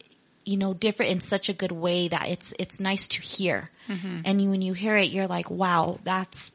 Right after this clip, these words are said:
Speaker 1: definitely something that I could listen to," because it doesn't sound like everything else that is, you're listening to all the time.
Speaker 2: Mm-hmm.
Speaker 1: You know, not only are you an original and a songwriter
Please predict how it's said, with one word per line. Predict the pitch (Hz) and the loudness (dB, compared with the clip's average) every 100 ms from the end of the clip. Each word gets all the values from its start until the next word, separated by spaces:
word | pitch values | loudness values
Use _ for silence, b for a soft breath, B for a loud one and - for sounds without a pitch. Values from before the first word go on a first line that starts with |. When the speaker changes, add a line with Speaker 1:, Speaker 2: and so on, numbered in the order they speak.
| - | -2
Speaker 1:
definitely | 196 - 208 180 151 180 | -2 0 -2 -2 -2 -4
something | 185 180 185 180 | -2 -4 -4 -4
that | 175 | -4
I | 165 | -6
could | 165 180 | -6 -4
listen | 185 185 170 175 | -4 -4 -6 -4
to," | 175 | -4
because | 165 170 175 170 | -6 -6 -6 -6
it | |
doesn't | 185 180 - | -6 -8 -8
sound | - 190 185 | -2 0 0
like | 180 160 - B B B - | -2 -6 -10 B B B 2
everything | 196 185 - 180 160 | 2 2 -2 -6 -4
else | - - | -4 -2
that | 160 170 | -2 -2
is, | 165 165 | -2 -4
you're | 175 175 | -4 -2
listening | 175 180 - 170 | -2 -2 -2 -4
to | - 160 | -6 -4
all | 160 | -4
the | 123 | -2
time. | - 226 165 156 - | 2 2 2 -4 -6
Speaker 2:
Mm-hmm. | 202 190 175 185 | -4 -4 -6 -2
Speaker 1:
You | 196 | -2
know, | 185 180 180 | 0 0 0
not | 185 196 | 2 2
only | 214 202 185 | 2 0 0
are | 180 | 0
you | 185 | -2
an | 185 180 | -2 -2
original | 170 190 170 185 175 | 0 0 0 -2 0
and | 175 170 | 0 -2
a | |
songwriter | 165 196 226 190 170 170 170 175 | 0 0 2 2 2 0 0 -2